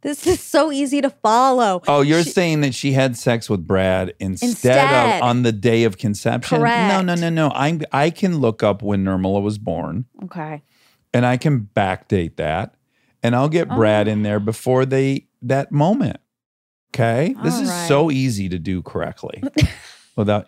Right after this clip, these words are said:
Speaker 2: any butterfly effect.
Speaker 1: Oh, yeah, butterfly effect, another one.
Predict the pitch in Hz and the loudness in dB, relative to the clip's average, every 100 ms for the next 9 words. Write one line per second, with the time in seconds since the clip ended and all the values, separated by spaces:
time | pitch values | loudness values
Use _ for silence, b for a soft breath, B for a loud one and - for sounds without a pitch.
0 | - 131 135 131 113 101 - - - - | -2 0 2 2 2 0 -4 -8 -8 -12
1 | - _ - - - _ _ B 523 320 | -16 _ -20 -20 -20 _ _ B -4 0
2 | 277 247 208 233 233 226 208 202 208 185 | 0 0 0 -2 -2 -2 -4 -4 -8 -6
3 | 247 202 202 196 196 185 185 | -6 -4 -2 -2 -2 -4 -8